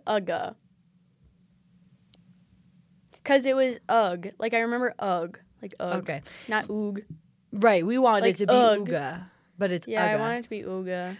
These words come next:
Speaker 2: Okay, so anyways, he's a
Speaker 1: Like
Speaker 2: solid
Speaker 1: ugly.
Speaker 2: Right. So he's a solid white English bulldog. The lineage began with him, and he went by Hood's Old Dan,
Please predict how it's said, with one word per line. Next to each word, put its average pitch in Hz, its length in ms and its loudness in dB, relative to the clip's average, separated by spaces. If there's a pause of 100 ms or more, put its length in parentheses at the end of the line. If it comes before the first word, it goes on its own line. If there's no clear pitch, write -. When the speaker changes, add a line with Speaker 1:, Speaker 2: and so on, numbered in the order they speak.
Speaker 2:
Okay, 214 240 2
so 269 140 2
anyways, 294 300 4
he's 240 120 -4
a 254 40 0
Speaker 1:
Like 240 80 0
Speaker 2:
solid 254 340 6
Speaker 1:
ugly. 240 840 0 (280)
Speaker 2:
Right. 185 200 -4 (560)
So 240 120 -2
he's 277 160 2
a 269 80 2
solid 262 380 4
white 233 260 2
English 233 280 -2
bulldog. 175 680 -2 (840)
The 220 100 2
lineage 240 320 2
began 190 340 -6
with 226 140 -6
him, 196 280 -6
and 190 80 -4
he 196 120 -4
went 214 200 -2
by 214 220 4
Hood's 190 580 0 (120)
Old 185 420 -2
Dan, 175 440 -2